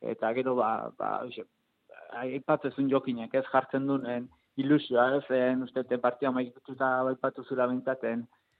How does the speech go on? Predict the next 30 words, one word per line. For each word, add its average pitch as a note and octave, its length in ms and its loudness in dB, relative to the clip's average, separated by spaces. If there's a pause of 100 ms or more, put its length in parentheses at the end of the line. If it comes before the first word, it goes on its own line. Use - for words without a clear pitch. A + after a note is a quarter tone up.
(220)
ba, A2 140 -2
Xabin B2+ 640 2 (120)
gatiken, C3 480 -2
ba, A2 160 -2
oie, G#2 280 -8
aste C3 240 -4
guztian B2+ 360 -2
ematen B2+ 280 -4
zuen B2+ 200 -2
ilusioa, C3+ 520 2
partida B2+ 380 0
prestatzeko, B2+ 640 0
entrenatzeko, C#3 680 -2
eta B2 160 -2
horrek B2+ 240 -2
zema B2+ 240 -2
balio B2 320 0
duen, B2+ 180 -8
ez, A#2 80 -12 (100)
eta G#2+ 180 -12
uste B2 180 -4
duten A#2 240 -4 (340)
Xabi A#2+ 380 -2
horien B2 400 0
notatzen A#2+ 380 -4
zaiola, C3 480 2
transmititzen C3 640 -6
du A#2+ 280 -4
ikantxan, C3 500 -2
eta, G2+ 240 0